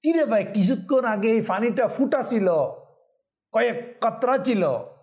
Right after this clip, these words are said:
এখন এটা সাগর কেমন হয়ে গেল?" হ্যাঁ, যখন কয়েক কতরা হাতের মধ্যে ছিল, তখন এটা পানির ফুটা ছিল, আর এই ফুটা যখন সাগরের সাথে মিশে গিয়েছে, এটা আর ফুটা নয়,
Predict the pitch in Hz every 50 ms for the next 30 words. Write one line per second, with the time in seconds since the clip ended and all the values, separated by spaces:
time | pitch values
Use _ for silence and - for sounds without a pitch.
0 | _ _ _ _ _ - - 101 - - 214 220 214 165 185 - - - 208 240
1 | 247 285 269 277 277 254 233 208 208 202 190 180 165 156 139 127 113 104 95 95
2 | - - _ _ _ _ _ _ _ _ _ _ - 113 120 127 120 113 101 95
3 | - - _ _ _ _ _ - 117 131 151 147 151 175 165 151 151 - 170 165
4 | 165 156 151 165 - - - _ _ _ _ _ _ _ - 185 165 - - 143
5 | 147 165 175 151 131 - - - - - - 156 160 - 226 214 208 208 214 190
6 | 175 185 196 180 180 202 202 180 185 170 180 - 160 143 - 196 190 180 190 175
7 | - 170 170 190 196 175 - - 233 214 233 254 214 - 233 196 170 160 143 131
8 | 117 117 - - - - - 208 185 202 202 196 185 220 220 190 240 233 202 220
9 | 202 208 220 214 202 - - 208 208 208 233 226 214 - 220 208 180 156 180 185
10 | 175 143 - - - - - 131 165 202 - - 285 269 247 247 247 233 220 196
11 | - - 202 170 143 117 104 - - - - - 143 139 143 185 151 139 143 -
12 | - 202 - 202 170 147 127 127 123 117 107 98